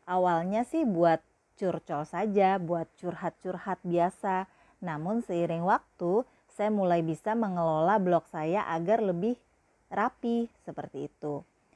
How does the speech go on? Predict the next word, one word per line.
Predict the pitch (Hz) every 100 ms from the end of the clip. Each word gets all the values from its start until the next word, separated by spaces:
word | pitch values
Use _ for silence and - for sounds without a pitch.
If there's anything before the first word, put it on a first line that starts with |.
| _ _ _ _ _ _ _ _ _ _ _ _ _ _ _ _ _
Awalnya, | - 190 185 175 165 180 214 359